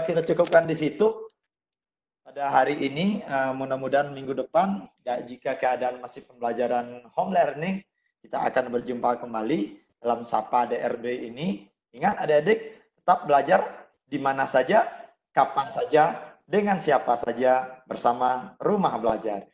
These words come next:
Terima kasih, saya Robi Setia Pramana, undur diri selaku moderator. Terima kasih kepada Kak Paul, terima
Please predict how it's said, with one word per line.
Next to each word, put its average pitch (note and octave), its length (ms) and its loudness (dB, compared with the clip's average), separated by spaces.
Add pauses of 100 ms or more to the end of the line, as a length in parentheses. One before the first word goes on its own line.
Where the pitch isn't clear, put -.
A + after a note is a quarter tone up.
(240)
Terima C3 240 -2
kasih, C3+ 480 0 (320)
saya A#2 240 2
Robi A#2 320 0
Setia A#2+ 320 -2
Pramana, B2 800 -2 (320)
undur B2 180 0
diri C3+ 300 0
selaku C3 400 -2
moderator. D#3+ 880 0 (240)
Terima A#2+ 160 -10
kasih B2 320 -4
kepada B2 640 2
Kak - 160 -2
Paul, E3 340 4
terima C3 220 -6